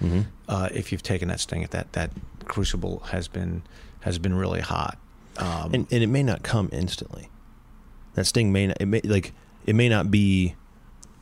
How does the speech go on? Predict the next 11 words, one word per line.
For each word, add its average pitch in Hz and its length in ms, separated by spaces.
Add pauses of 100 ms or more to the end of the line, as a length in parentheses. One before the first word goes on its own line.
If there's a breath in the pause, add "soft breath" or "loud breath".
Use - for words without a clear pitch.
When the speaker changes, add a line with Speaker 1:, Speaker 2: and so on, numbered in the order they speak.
(540)
Speaker 1:
right 104 300
away 92 260
that 85 160
the 85 100
sting 82 300
comes. - 420
It 208 100
may 165 140
come 101 320
later. 95 420 (1160)
And, 82 320